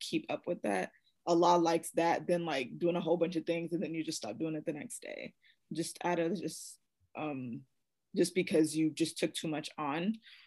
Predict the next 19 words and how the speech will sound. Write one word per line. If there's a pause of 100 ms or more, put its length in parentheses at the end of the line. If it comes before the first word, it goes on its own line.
(180)
But
one
thing
I
did
also
wanna
say
about
accountability
is,
um, (340)
something
that, (100)
um,
I
think
it
was